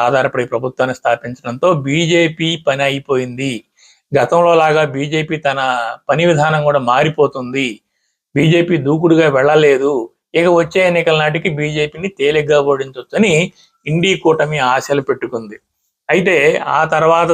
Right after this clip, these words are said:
జరిగిన ఎన్నికలు, దాదాపు ఐదు ఎన్నికలు జరిగాయి. కాశ్మీరు,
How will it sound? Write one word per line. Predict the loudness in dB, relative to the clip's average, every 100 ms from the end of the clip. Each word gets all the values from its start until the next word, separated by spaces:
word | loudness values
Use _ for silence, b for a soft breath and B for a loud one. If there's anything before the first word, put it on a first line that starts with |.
| 2
జరిగిన | 0 0 -2
ఎన్నికలు, | -4 -6 -2 -2 -2 -8 -8
దాదాపు | -2 2 2 2
ఐదు | 0 -2
ఎన్నికలు | -4 -2 -2
జరిగాయి. | 0 0 -2 -8 _ _ _ _ _
కాశ్మీరు, | 0 0 0 -2 -2